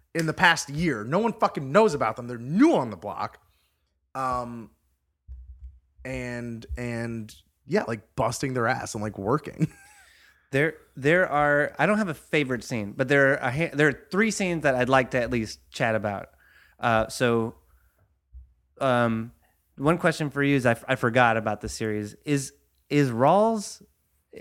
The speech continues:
Speaker 2: uh, is there a scene where Rawls is shown to be,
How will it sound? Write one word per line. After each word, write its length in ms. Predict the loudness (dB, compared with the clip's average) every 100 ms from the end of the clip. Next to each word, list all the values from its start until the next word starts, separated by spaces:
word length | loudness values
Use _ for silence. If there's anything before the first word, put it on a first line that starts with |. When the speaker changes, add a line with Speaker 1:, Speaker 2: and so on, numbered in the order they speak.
| -20 -20 -16 -10 -6
Speaker 2:
uh, 480 | 0 0 2 0 -4 -8 -14 -16 _ _
is 160 | -6 0
there 100 | 0
a 60 |
scene 340 | 2 0 0 2
where 180 | 2 2
Rawls 560 | 4 4 6 2 0
is 520 | 0 0 0 -4 -12 -18 _ _ _ _ _ _ _
shown 380 | -4 2 2 2
to 140 | -2
be, 400 | -2 0 0 -2